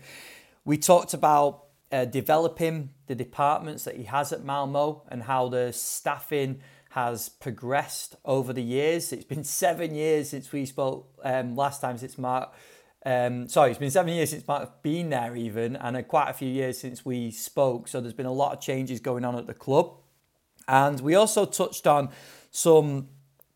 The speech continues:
characteristics that he looks for in staff. And I've got to point out, around about the thirty minute mark, there's some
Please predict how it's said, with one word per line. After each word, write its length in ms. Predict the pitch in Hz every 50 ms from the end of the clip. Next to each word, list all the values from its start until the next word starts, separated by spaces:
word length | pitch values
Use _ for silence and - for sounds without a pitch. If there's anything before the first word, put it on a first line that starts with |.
| _ _ -
characteristics 880 | - 170 175 185 180 - - 165 156 170 160 - - - 151 - - -
that 140 | 127 131
he 160 | 127 147 151 143
looks 300 | 131 135 135 - - -
for 280 | - 151 135 139 131
in 140 | 127 123 120
staff. 680 | - - - - 160 147 135 110 98 - - - - _ - - - - _ _ _ _ -
And 300 | 135 131 131 131 131 135
I've 160 | 135 131 -
got 140 | - 208 208
to 60 | - -
point 260 | - - 196 180 160
out, 220 | 160 135 113 - -
around 380 | 131 147 180 196 208 208 202
about 340 | 202 - 202 185 170 147 -
the 80 | 143 131
thirty 580 | - - - - 160 160 160 151 - - 143
minute 320 | 139 147 147 147 147 139 -
mark, 420 | 135 123 117 113 110 101 - -
there's 180 | 127 123 113 -
some 180 | - 143 135